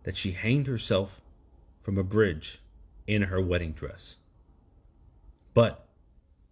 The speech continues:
locals actually say that if you look at that bridge, you can still see her hanging. Let's go to my mother's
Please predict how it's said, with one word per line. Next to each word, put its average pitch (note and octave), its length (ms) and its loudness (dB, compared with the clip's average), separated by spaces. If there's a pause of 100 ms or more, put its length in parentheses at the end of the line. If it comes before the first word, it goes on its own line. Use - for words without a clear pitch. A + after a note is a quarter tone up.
locals G2+ 420 2
actually G2+ 280 0
say F#2+ 280 2
that E2 140 -2
if - 160 -10
you F2+ 60 -4
look F2+ 160 -4
at F2+ 80 -2
that F#2 200 -2
bridge, G2+ 460 -2 (640)
you F#2+ 160 -6
can - 100 -12
still G2+ 800 -2
see F#2+ 580 -8 (640)
her D#2+ 140 -10
hanging. D2 420 -8 (3250)
Let's F#2+ 220 0
go F#2+ 280 2
to F#2+ 240 -2
my F2 200 0
mother's G#2+ 580 2